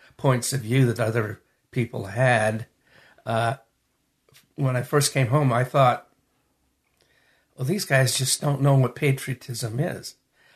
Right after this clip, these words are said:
Why are they bucking America?" That's what I thought. And, and of course, now what we're thinking is, how could the administrations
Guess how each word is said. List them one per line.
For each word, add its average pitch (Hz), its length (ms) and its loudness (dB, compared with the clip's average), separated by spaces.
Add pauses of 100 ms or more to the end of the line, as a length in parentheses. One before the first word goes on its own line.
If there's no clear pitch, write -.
Why 135 280 4
are 156 220 0
they 131 460 2 (300)
bucking 123 640 -2 (1300)
America?" 117 680 0 (840)
That's 131 220 -4
what 127 100 2
I 107 120 0
thought. - 480 -14 (560)
And, 110 240 -6
and 107 160 -6
of - 100 -18
course, 131 300 0
now 131 260 2
what 117 140 -2
we're 104 140 -8
thinking 110 400 -10
is, 107 240 -12 (460)
how 135 160 0
could - 280 -8
the 110 320 -12
administrations 113 1300 -6